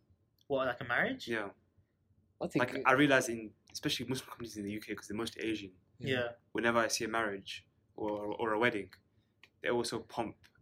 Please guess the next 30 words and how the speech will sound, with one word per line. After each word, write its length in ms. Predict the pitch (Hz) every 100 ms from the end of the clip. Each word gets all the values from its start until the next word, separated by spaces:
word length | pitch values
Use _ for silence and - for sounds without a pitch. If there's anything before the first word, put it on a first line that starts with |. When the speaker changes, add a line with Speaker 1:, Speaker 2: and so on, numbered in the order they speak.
| -
Speaker 2:
and 160 | 101
massive. 360 | 110 107 98 95 - -
You 140 | 104 98
know, 60 | 95
they 80 | 98
have 180 | 104 104
all 140 | 113
these 160 | 104 101
different, 280 | 107 - _ -
like, 240 | - - _ _ _ _
Speaker 1:
But 140 | - 151
that's 140 | 185
the 60 | 170
Speaker 2:
so 100 | -
Speaker 1:
thing. 40 | 127
Speaker 2:
many 120 | 117
guests. 520 | 117 120 - - -
Speaker 1:
But 60 | 151
that's 160 | 185 -
the 60 |
thing, 280 | - 180 127
right? 240 | 117 127 135 - _ _ _ _ _ _ _ _ _ _ _ _ _
There, 280 | 165 175 202
there's 180 | 156 165
a 80 | 135
reason 280 | 147 135 127
for 80 |
that 180 | 113 113
guest 320 | - 113 - -
thing. 180 | 101